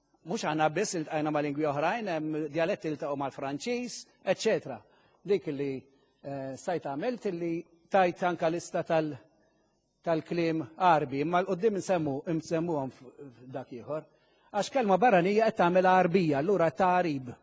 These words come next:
bħal meta ngħidu t-tifdil. U aħna x'se ngħidu? Ne-, tgħid,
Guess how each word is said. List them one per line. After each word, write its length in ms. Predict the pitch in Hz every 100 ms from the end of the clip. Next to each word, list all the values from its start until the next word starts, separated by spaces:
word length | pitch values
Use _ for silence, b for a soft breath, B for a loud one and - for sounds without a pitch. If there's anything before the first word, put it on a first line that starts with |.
| -
bħal 160 | - 147
meta 160 | 147 156
ngħidu 320 | 151 143 151
t-tifdil. 680 | - 165 139 151 151 123 139 - - 139 - b b b b -
U 100 | 285
aħna 300 | 165 170 151 160
x'se 280 | - - 226
ngħidu? 320 | 170 143 135
Ne-, 160 | 147 180 - 175 - - _
tgħid, 420 | - 185 160 -